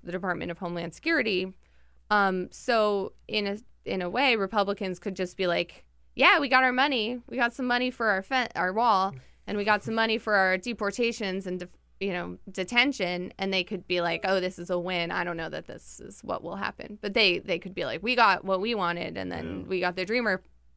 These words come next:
Speaker 1: part is in there too." Um, so yeah, I mean, I think in that sense,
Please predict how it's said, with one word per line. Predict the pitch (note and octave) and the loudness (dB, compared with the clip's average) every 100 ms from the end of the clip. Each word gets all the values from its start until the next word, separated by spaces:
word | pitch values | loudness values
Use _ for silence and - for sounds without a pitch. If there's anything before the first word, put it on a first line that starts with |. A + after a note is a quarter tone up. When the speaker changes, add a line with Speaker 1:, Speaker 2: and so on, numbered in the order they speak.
| _ | _
Speaker 1:
part | G3 E3+ - | 0 0 -2
is | F#3 | -4
in | F#3 F#3+ | -2 -2
there | F3 | -2
too." | F3+ A#3 F3+ F3+ - _ - - - | -2 -2 -2 -4 -16 _ -20 -20 2
Um, | A#3 A#3 A3+ A3+ | 4 4 2 -4
so | A3+ C#4+ C4+ B3+ | -6 0 2 2
yeah, | A#3 - | 0 2
I | G#3+ A3 | 4 4
mean, | B3+ A3+ | 2 0
I | |
think | G3+ A3 G3+ | -2 -2 -2
in | F#3 | -2
that | F3+ F#3 - | 0 0 -2
sense, | C4 A#3+ B3+ | -6 -4 -4